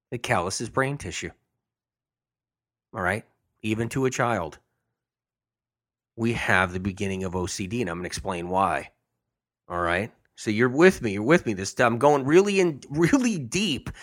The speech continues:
into O C D this time. Really deep. All right. So the continual emotional strain, the intense heat from these electrical impulses causes a type of burnout,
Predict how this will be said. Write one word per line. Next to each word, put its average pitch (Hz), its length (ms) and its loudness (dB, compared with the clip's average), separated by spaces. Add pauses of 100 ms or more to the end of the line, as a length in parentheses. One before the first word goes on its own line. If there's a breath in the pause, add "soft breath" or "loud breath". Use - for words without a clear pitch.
(200 loud breath)
into 135 240 2
O 135 180 4
C 131 240 -2
D 127 240 0
this 92 240 -2
time. 80 360 -6 (1300 soft breath)
Really 131 320 0
deep. 110 320 -4 (1120)
All 107 80 0
right. 98 200 0
So 131 320 2 (320 soft breath)
the 123 100 0
continual 165 580 2
emotional 117 500 2
strain, 98 600 -4 (840)
the 123 100 2
intense 143 420 0
heat - 400 -6
from 113 160 -2
these 101 160 -4
electrical 104 400 -2
impulses 104 520 -8
causes 107 680 -4
a 120 60 -8
type - 460 -8
of 107 240 -8
burnout, 127 680 -2